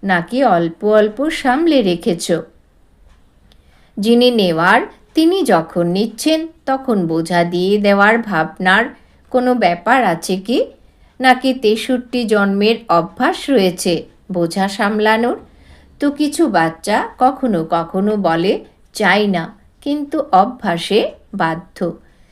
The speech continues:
এখন তোমরা বাধ্য নও তো না? বাধ্য নাকি শক্তিশালী?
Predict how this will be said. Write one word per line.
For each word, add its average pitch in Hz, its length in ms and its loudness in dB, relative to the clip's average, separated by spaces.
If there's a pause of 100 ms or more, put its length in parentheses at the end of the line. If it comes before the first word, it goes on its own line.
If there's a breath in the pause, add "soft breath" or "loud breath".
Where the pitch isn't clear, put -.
(680 soft breath)
এখন 185 460 0
তোমরা 294 380 4
বাধ্য 170 480 0
নও 202 360 2
তো 190 200 -4
না? 175 280 -2 (400)
বাধ্য 175 580 -2 (220)
নাকি 180 360 -4
শক্তিশালী? 294 880 0